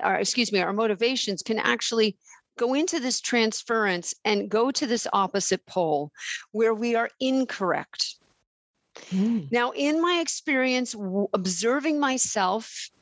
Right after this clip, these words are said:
Speaker 1: and working with thousands and thousands of clients over these many years in business, I think it's coming up on t-, t-,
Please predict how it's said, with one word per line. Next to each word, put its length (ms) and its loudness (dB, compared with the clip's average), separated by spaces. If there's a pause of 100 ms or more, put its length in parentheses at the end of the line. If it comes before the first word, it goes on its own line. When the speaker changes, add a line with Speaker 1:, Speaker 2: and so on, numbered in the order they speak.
(280)
Speaker 1:
and 160 -2
working 320 0
with 140 0
thousands 520 0
and 140 -4
thousands 400 0
of 120 -8
clients 520 2
over 160 0
these 240 0
many 220 0
years 320 2
in 80 -4
business, 440 0
I 80 -14
think 160 0
it's 220 2 (100)
coming 300 0
up 160 -2
on 240 0 (400)
t-, 180 0
t-, 120 -4